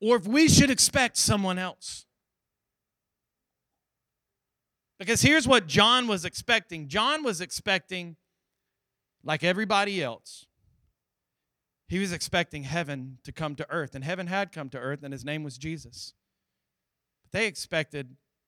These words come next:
an earthly kingdom to be established on the earth. What Jesus said was, "Look, I've come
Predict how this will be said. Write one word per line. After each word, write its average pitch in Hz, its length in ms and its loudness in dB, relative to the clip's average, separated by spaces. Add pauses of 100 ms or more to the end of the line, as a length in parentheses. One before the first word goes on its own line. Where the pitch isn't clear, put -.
(540)
an 113 80 -18 (140)
earthly 185 480 0 (160)
kingdom 131 480 -6
to 127 80 -18
be 135 160 -8
established 123 680 -10 (480)
on 135 200 -8
the 127 160 -8
earth. 110 220 -12 (1900)
What 117 160 -12
Jesus 160 440 -6
said 127 360 -6
was, 120 300 -14
"Look, 135 220 -8 (880)
I've 131 180 -6
come 165 220 -8